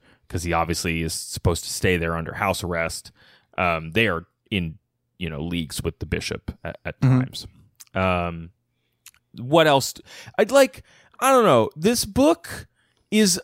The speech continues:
Speaker 1: appealing because it doesn't have a, like, quest or MacGuffin. It might also cause people to bounce off it 'cause it doesn't have one of those.
Speaker 2: Yeah, so I wanted to, to bring up another quote that I,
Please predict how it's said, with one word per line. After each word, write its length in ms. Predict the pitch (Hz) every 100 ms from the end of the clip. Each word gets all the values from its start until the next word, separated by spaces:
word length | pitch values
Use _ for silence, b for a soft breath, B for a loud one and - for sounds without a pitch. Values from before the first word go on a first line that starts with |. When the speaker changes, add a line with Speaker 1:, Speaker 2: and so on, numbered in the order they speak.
| -
Speaker 1:
appealing 1120 | 170 - - - 214 247 277 294 294 294 - _ 156
because 380 | 233 - 254
it 160 | 233 190
doesn't 360 | 233 233 226 214
have 480 | - 185 190 202 202
a, 140 | 202
like, 560 | 185 185 175 - - - _ _ _ _ _ _ -
quest 800 | - - 143 160 175 - - -
or 180 | 165 160
MacGuffin. 840 | 165 151 139 160 - 214 208 214 202 b b b
It 180 | 196 175
might 280 | 156 208
also 360 | 220 214 - 208
cause 360 | 185 - 185 175
people 240 | 196 175
to 60 | 151
bounce 300 | 151 147 135
off 260 | 131 120 110
it 160 | -
'cause 180 | - 98
it 140 | 90
doesn't 280 | - 92 95
have 280 | - 90 80
one 160 | 82 69
of 140 | 65
those. 520 | - - - - - - b b b
Speaker 2:
Yeah, 220 | 240 233 240
so 240 | - 233
I 100 | 226
wanted 280 | 226 254 247
to, 280 | - 190 170 -
to 260 | 160 143
bring 360 | 123 110 139 139
up 120 | 127
another 540 | 127 123 120 120 110 - -
quote 600 | - - 123 117 107 -
that 280 | 123 107 - -
I, 500 | 120 113 113 117 110